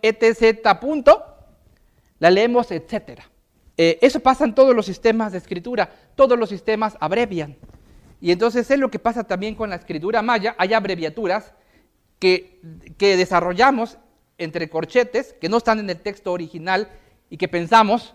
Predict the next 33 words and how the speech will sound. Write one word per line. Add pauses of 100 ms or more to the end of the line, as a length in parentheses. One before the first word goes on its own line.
(400)
por
lo
que
sabemos
de
la
escritura
maya, (380)
que
sí
leía (480)
el
antiguo
maya,
aunque
no
estaba
escrito. (520)
Como
también
leemos,
etcétera,
aunque
no
esté
escrito,
etcétera. (680)
Entonces
este
paso
se
llama
transliteración.